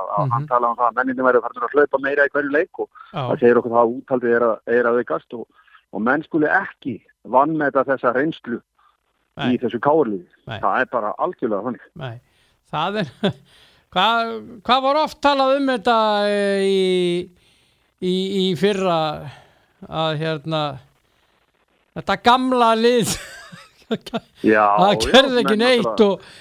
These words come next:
Speaker 2: það
Speaker 1: Mm.
Speaker 2: kæmi, það, þeir hljóta að fara að brotna, þeir hljóta að fara að vera búnir, bla, bla, bla.
Speaker 1: Já,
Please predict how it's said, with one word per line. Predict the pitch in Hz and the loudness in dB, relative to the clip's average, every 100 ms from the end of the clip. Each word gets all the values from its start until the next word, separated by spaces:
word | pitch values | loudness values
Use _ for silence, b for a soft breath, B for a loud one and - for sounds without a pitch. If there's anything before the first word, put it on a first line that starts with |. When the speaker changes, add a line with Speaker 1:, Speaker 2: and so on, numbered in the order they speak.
| B B | B B
Speaker 2:
það | - 190 220 | 0 2 2
Speaker 1:
Mm. | 226 | 2
Speaker 2:
kæmi, | 226 247 247 | 2 2 2
það, | 202 208 208 | -2 -2 -4
þeir | 170 208 139 | -4 -4 -8
hljóta | - 196 247 277 269 262 | -10 -4 -4 -4 -6 -2
að | 240 214 | -2 0
fara | 220 | -2
að | 180 | -2
brotna, | 202 139 131 | -4 -6 -10
þeir | 120 135 - | -8 -8 -4
hljóta | 196 269 285 - 247 | -2 -2 -4 -2 0
að | 226 208 | 2 2
fara | 208 196 | 2 2
að | 190 | 0
vera | 185 | 0
búnir, | 147 170 139 127 - _ _ | -2 -2 -2 -4 -10 _ _
bla, | 151 151 | -8 -6
bla, | 151 | -8
bla. | 139 131 117 | -8 -10 -2
Speaker 1:
Já, | 127 120 104 87 | 2 4 2 -2